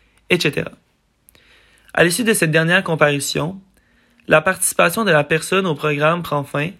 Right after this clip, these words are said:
et le dossier juridique est clos. Cependant, les services offerts par le C I S S S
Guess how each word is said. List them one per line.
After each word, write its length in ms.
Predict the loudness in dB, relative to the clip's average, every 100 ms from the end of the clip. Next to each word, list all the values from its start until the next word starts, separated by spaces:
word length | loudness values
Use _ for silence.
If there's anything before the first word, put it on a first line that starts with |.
| _
et 100 | -2
le 140 | 0 2
dossier 400 | 2 -2 -2 -4
juridique 560 | -2 -2 -2 -2 -4 -2
est 140 | -4
clos. 240 | -2 -8 -10 _ _ _ _ _ _ _
Cependant, 600 | -2 2 2 2 0 -4 -10 -6
les 100 | -2
services 380 | 2 2 2 0
offerts 360 | 0 2 2 2
par 120 | 0
le 120 | 0
C 220 | 0 -2
I 140 | 0 0
S 240 | 0 -2
S 200 | -4 -2
S 320 | -4 -4 -10